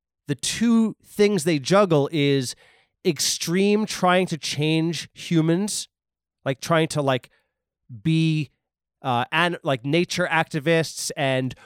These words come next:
what is the, um, what is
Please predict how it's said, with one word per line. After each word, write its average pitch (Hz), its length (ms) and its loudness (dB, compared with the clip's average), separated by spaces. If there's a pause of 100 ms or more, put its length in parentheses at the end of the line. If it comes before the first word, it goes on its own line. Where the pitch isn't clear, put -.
what 165 340 2
is 185 540 0 (600)
the, 147 360 -2
um, 131 440 0 (600)
what 185 180 2
is 196 160 0